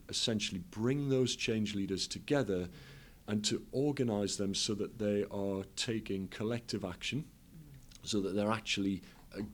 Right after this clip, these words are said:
d-, um, doing things together, and critically, so that they're learning together how to create more ecosystemic change. So this becomes a process of transmitting a th-, a, a, a, a process of change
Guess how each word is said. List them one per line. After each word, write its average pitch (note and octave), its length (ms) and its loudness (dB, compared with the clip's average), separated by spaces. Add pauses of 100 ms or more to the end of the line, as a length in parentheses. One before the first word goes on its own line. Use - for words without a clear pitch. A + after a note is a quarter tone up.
d-, - 120 -10
um, F#2 280 -2
doing A#2+ 380 8
things G#2 360 2
together, E2 480 -4 (800)
and A2 300 4
critically, A2+ 520 2
so - 220 4
that G#2 200 0
they're G#2 120 6
learning B2+ 640 4
together F2 500 -2 (580)
how C3+ 440 2
to A2+ 300 4
create G2+ 640 2
more G2 380 4 (160)
ecosystemic G2+ 800 0
change. F#2 420 0
So G2 80 0
this A#2 140 0
becomes G#2+ 540 0
a G#2 60 0
process G#2+ 680 -2
of F2+ 100 -2
transmitting G2+ 1000 0 (300)
a - 80 -6
th-, - 200 -10
a, F#2 320 -2
a, - 20 -4
a, - 540 -12
a - 40 -10
process - 640 0
of F2+ 100 -6
change G2 640 0